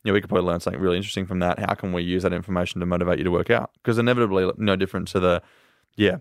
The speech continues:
the best workout program in the world or the best meal plan in the world might be really complex and no one's gonna apply it, like, no one's gonna do it. Even if you have something that's really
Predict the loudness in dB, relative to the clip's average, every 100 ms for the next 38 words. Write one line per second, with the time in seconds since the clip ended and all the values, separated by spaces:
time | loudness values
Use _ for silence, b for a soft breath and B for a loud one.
0 | _ _ _ -8 -2 0 2 0 0 0
1 | 0 2 -2 -2 -2 -2 -2 0 2 2
2 | 0 -2 0 0 -2 -2 -2 -2 -2 -2
3 | -2 -2 -2 -2 -2 -2 -2 -2 -2 -2
4 | -2 0 0 -2 -4 -2 -4 -4 -2 -2
5 | -2 -4 0 0 2 0 -2 -6 -6 -4
6 | 0 2 0 b b b b b b 2
7 | 2 2 -2 -2 -6 -2 0 2